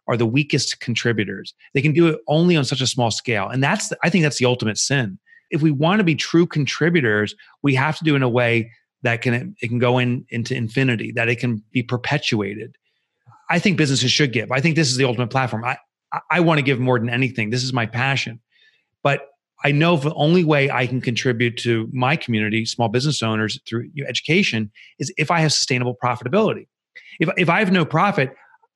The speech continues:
I gotta make some money somehow. I, I gotta work at the local business doing whatever. And now I'm le-, I'm doing less interviews. I'm, I'm, I'm writing less books. And I start depleting my ability to contribute. So you have to take care of yourself. That is not a selfish act. The selfish act,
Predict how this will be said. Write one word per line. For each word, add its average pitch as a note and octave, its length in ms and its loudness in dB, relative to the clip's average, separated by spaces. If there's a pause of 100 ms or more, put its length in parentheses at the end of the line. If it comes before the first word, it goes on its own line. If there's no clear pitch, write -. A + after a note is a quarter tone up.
(200)
I E3+ 140 2
gotta F3+ 160 2
make D3+ 160 2
some E3+ 160 2
money D3+ 200 2
somehow. C#3+ 460 2
I, D3 260 -2
I D#3 40 2
gotta D#3 160 4
work C#3+ 180 2
at C3+ 80 2
the B2 100 2
local C3 600 4 (180)
business C#3+ 380 2
doing C3 320 2
whatever. B2+ 520 2 (300)
And C3+ 140 2
now E3+ 320 2
I'm C3 200 2
le-, C3+ 160 2
I'm C3 120 -2
doing C#3+ 160 4
less C#3+ 280 0
interviews. B2+ 460 0
I'm, B2 220 -2
I'm, B2 200 -2 (280)
I'm B2+ 140 0
writing D3+ 200 2
less C#3+ 220 0
books. - 480 -2 (200)
And D3 120 0
I D3 60 0
start D#3 300 0
depleting F3 560 0
my C#3 120 2
ability B2+ 300 0
to A2+ 80 -8
contribute. A2 500 -6 (360)
So - 140 -4
you C#3 40 -2
have F#3+ 420 0
to - 80 -4
take C3+ 200 -2
care B2 160 0
of G#2 60 -2
yourself. G#2+ 340 -8
That C3+ 100 0
is B2+ 80 -2
not F3 200 2
a G#3+ 40 0
selfish A#2+ 380 -2
act. A#2 260 -4 (160)
The C#3+ 60 -4
selfish F#3+ 400 0
act, C3 280 -2